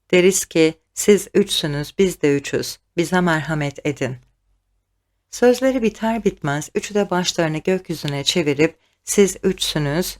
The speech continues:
biz de üçüz, bize merhamet edin." dediler. Bu dua üzerine Metropolit gülümsedi ve dedi ki, "Teslis inancı üzerine bir şeyler duymuşsunuz ama böyle dua edilmez. Size kanım kaynadı Allah adamları.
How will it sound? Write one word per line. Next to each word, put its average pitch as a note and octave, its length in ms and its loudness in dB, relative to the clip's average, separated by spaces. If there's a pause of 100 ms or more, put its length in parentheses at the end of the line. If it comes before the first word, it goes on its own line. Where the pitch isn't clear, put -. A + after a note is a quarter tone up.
(120)
biz F#3+ 220 4
de D3+ 100 4
üçüz, - 680 -2
bize G3+ 200 2
merhamet F3+ 560 2
edin." C#3+ 280 -2
dediler. B2+ 680 -4 (480)
Bu F#3+ 100 -2
dua F#3 300 2
üzerine F3+ 380 0
Metropolit F3 760 0
gülümsedi E3+ 520 0
ve E3+ 120 0
dedi E3+ 280 0
ki, D#3+ 280 2 (260)
"Teslis F3+ 500 0
inancı F3 400 0
üzerine F3 440 2
bir F3 120 2
şeyler F3+ 480 0
duymuşsunuz C#3+ 840 -2 (120)
ama D3+ 260 -2
böyle E3 360 2
dua C#3+ 260 -2
edilmez. E3 720 -2 (420)
Size A3 360 -2
kanım G3 340 2
kaynadı D3+ 480 -2
Allah D3 280 -2
adamları. C#3 640 -2